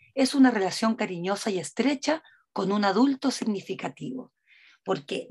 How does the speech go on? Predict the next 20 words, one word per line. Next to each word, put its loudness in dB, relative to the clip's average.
ella 4
hizo 4
un 4
estudio -6
en, -2
durante 0
la, -4
durante -4
la -2
guerra, 2
eh, -4
sobre 4
un -4
grupo 0
de 0
familias 0
que -4
estaban 4
muy 2
desvalidas, 0